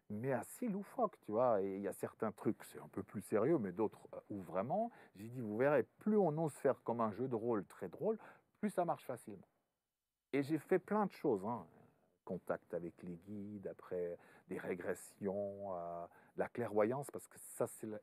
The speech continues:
une des choses les plus difficiles, c'est-à-dire on va apprendre à lire sur nous. Donc, comme ça nous implique direct, on a assez peur. Ou alors, euh, un truc, par exemple, que j'ai beaucoup jugé, parce que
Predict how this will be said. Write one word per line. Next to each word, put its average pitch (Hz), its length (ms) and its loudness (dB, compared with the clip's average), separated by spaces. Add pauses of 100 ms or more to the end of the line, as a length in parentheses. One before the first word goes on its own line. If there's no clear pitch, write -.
une 113 160 -4
des 110 100 0
choses 104 220 -6
les 98 80 -2
plus - 180 -8
difficiles, 110 480 -12
c'est-à-dire 101 460 -4
on 95 60 -4
va 90 160 -2
apprendre 104 420 -6
à 92 80 0
lire 120 240 -2
sur - 200 -10
nous. 120 200 -2 (560)
Donc, - 200 2
comme 170 180 4
ça 175 180 0
nous 175 180 0
implique 156 420 -2
direct, 135 420 0
on 95 100 -6
a 90 80 -4
assez 90 280 -6
peur. 165 280 2 (640)
Ou 147 120 10
alors, 170 400 10
euh, 117 160 6 (600)
un 110 100 -2
truc, - 320 -2
par 98 120 4
exemple, 127 400 0 (140)
que 95 140 -4
j'ai 95 100 -2
beaucoup 113 320 0
jugé, 110 540 0
parce - 220 -12
que - 100 -10